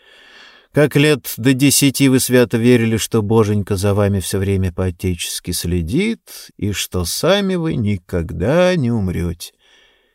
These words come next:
И вообще, погибни вы сейчас под вашим красным знаменем в атаке, погибли бы счастливым, без сомнений, что отдали свою единственную жизнь для неминуемого торжества великого дела, что вся эта кровь, и ваша, и наша,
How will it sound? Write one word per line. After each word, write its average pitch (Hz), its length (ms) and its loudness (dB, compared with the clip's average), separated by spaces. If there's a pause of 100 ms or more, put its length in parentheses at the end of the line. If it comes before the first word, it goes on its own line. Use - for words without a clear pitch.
(140)
И 113 100 0
вообще, 135 600 2 (260)
погибни 139 440 2
вы 135 140 4
сейчас - 800 0
под 113 180 0
вашим 123 380 2
красным 120 460 0
знаменем 107 600 2 (460)
в 104 100 2
атаке, 120 720 0 (400)
погибли 175 520 4
бы 180 140 4
счастливым, 131 800 0
без 101 160 -4
сомнений, 80 680 -2
что 113 300 0
отдали 92 300 -2
свою 98 400 -4 (320)
единственную 127 760 4
жизнь 127 440 4 (240)
для 131 180 4
неминуемого 135 720 4
торжества 127 560 2
великого 123 480 2
дела, 110 380 0
что 107 180 -6
вся - 160 -2
эта 120 200 2
кровь, 131 460 -2
и 95 40 -4
ваша, 120 420 0
и 92 80 -2
наша, 123 420 -4